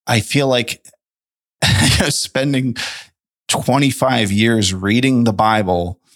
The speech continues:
and trying to decipher, like, what all of this means, one of the main things that I came away w-, from was with that, like, there are two meanings to everything,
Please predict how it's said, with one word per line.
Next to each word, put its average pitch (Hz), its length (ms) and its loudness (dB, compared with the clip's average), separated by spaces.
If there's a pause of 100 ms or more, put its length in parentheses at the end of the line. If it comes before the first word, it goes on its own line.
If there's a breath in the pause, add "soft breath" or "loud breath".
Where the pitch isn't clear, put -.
(340 soft breath)
and 98 260 0
trying 120 440 2
to 117 100 0
decipher, 101 580 0
like, 85 200 -4
what 92 360 -2
all 95 480 -2
of 95 180 -8
this - 220 -6
means, 107 920 0
one 117 300 0
of 147 60 -2
the 131 60 0
main 120 380 2
things 117 240 2
that 107 100 0
I 95 80 0
came 107 240 -2
away 95 280 0
w-, 139 260 -4
from 90 560 0
was 92 260 -4
with 95 200 -4
that, 101 220 -2
like, 98 200 -2 (120)
there 113 360 0
are 190 240 2
two - 240 -2
meanings 90 720 0 (420 soft breath)
to - 180 -2
everything, 85 460 -4